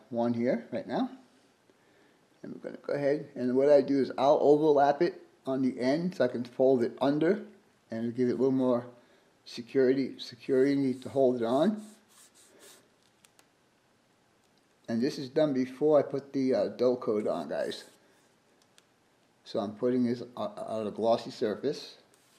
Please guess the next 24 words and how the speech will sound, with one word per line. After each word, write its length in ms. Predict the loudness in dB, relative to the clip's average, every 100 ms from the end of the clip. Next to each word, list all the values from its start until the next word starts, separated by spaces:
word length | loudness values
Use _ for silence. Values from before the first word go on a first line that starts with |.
| _ _ _ _ _ -16
and 200 | -12 -10
it 40 |
should 180 | -10 -8
work 220 | -6 -4
out 180 | -4 -4
really 220 | -4 -4
good. 240 | -2 -2 -2 -8 -20 -20 -12
Now 120 | -8
this, 300 | 2 4 4
believe 340 | 0 0 2
it 120 | 0 0
or 20 |
not, 240 | -2 -2
is 80 | -4
just 140 | -6
gonna 180 | -6 -6 -2
add 220 | -4 -4 -8 -6
just 220 | -6 -2
that 220 | -2 -2
little 200 | 0 0
bit 160 | 0 -6
of 120 | -6
detail, 560 | -6 -6 -4 -2 -2 -6 -14 -20 _ -10
um, 380 | -4 -4 -6